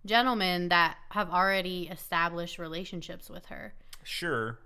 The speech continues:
Speaker 2: but at the same
Speaker 1: So
Speaker 2: time, there's less, at, at this point in the show, there's less people. So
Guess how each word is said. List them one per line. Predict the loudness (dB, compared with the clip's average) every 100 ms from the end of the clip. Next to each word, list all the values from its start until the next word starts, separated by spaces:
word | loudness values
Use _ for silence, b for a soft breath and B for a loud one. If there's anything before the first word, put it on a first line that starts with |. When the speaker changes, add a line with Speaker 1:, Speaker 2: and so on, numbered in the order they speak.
| -10
Speaker 2:
but | 0 2
at | 2
the | 0
same | 4 6 6
Speaker 1:
So |
Speaker 2:
time, | 4 2 0
there's | -4 -4
less, | 2 2 2 -10 -10 -16 -20 -20 -20 -20 -20 -20 -6
at, | -6 -4 -6
at | -6 -6
this | -10
point | -8 -8
in |
the | -8
show, | -6 -6
there's | -4 -6
less | -6 -6 -8
people. | -12 -12 -12 -12 -14 -16 -18 -16 -16
So | -8 -4 -2 -4